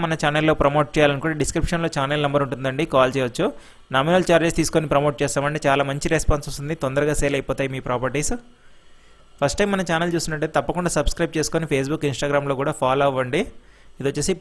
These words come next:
పెట్రోల్ బంక్ అండి, గండిమైసమ్మ ఎక్స్ రోడ్ నుంచి మేడ్చల్ వెళ్తుంటే లెఫ్ట్ సైడ్లో ఉంటుంది పెట్రోల్ బంక్ అది. మీకు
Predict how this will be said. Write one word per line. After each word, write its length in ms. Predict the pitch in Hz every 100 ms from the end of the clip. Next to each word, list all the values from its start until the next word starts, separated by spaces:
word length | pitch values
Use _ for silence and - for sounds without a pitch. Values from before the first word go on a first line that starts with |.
| 147
పెట్రోల్ 260 | 139 151 147
బంక్ 160 | 120 127
అండి, 120 | 151 147
గండిమైసమ్మ 420 | 139 160 151 151
ఎక్స్ 120 | 143 147
రోడ్ 100 | 143
నుంచి 140 | 139 175 160 - - - - -
మేడ్చల్ 280 | 139 135 160
వెళ్తుంటే 280 | 156 139 160 156
లెఫ్ట్ 160 | 120
సైడ్లో 200 | 165 160 139
ఉంటుంది 180 | 131 120
పెట్రోల్ 180 | 127 131
బంక్ 140 | 127 123
అది. 120 | 131 240 - - - - - - - - - - - - - - - - - - - -
మీకు 140 | 151